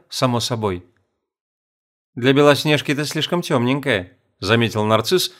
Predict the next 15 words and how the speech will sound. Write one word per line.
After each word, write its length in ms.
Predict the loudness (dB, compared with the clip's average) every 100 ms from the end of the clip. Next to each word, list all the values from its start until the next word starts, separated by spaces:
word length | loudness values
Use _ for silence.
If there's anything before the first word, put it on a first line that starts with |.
| _
показывая 500 | -2 2 4 4 4
на 120 | 4 2
чёрное 380 | 2 2 2
облачение 540 | 2 2 0 0 0 0
девушки. 560 | 0 0 -2 -8 -18 -20 _ _ _ _ _ _ _ _ -6
«У 80 | -2
меня 280 | 0 0
траур», 560 | -2 -2 0 0 -2 -6 _ _ _ _
объяснила 580 | -2 0 0 0 0 0
Жюли. 420 | 0 -2 -2 -4 _ _ _ _
«У 60 | -2
меня 240 | 0 0
недавно 420 | 0 2 2 2
умер 220 | 0 -2 -2
отец. 440 | -4 -6 -6 -10